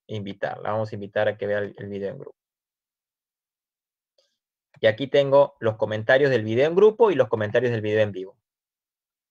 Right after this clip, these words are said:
Ambos, ¿no? Entonces, esas son las cuatro formas que nos da para compartir Facebook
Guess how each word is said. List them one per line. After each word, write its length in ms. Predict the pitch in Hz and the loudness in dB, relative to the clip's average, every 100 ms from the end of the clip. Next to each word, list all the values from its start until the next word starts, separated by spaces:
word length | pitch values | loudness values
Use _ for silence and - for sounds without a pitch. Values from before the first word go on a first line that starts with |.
| _ _ _ - | _ _ _ -4
Ambos, 480 | 110 107 92 95 - | 0 0 -4 -14 -8
¿no? 220 | 107 - _ - _ _ _ _ - - _ _ _ _ _ _ _ _ _ _ _ _ _ _ _ _ _ _ _ _ _ _ _ _ _ _ _ _ _ _ _ _ _ _ _ | -6 -6 _ -20 _ _ _ _ -20 -20 _ _ _ _ _ _ _ _ _ _ _ _ _ _ _ _ _ _ _ _ _ _ _ _ _ _ _ _ _ _ _ _ _ _ _
Entonces, 240 | 127 120 _ _ _ _ | -8 -8 _ _ _ _
esas 180 | - 170 | 2 4
son 100 | 196 | 4
las 120 | 170 | 2
cuatro 280 | 190 185 180 | 4 4 4
formas 280 | 180 175 175 | 4 2 0
que 60 | 139 | -2
nos 140 | 131 | 0
da 240 | 143 151 | 2 2
para 320 | - 131 120 113 | 2 2 0 0
compartir 640 | 113 107 110 110 135 139 | -4 -2 -2 -2 -6 -6
Facebook 480 | - 143 131 156 | -2 -2 -2 -8